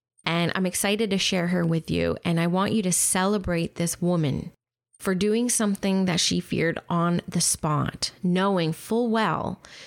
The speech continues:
that it was gonna be aired to over ten thousand people that will be listening a month.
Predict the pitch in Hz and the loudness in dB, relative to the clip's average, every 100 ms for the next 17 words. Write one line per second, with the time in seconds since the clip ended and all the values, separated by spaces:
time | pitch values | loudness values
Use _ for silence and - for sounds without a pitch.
0 | - - 160 - 180 156 - 180 170 165 | -12 -4 -2 -2 -4 -4 -4 -2 0 0
1 | - 170 165 - - 165 170 156 160 - | 0 0 0 -2 -2 -2 0 0 0 0
2 | 170 160 156 160 160 - - 160 - - | -2 0 0 -2 -2 -4 -2 0 -2 -2
3 | 160 160 156 147 - 131 135 170 - 151 | -2 0 0 0 0 0 0 0 0 0
4 | - | -2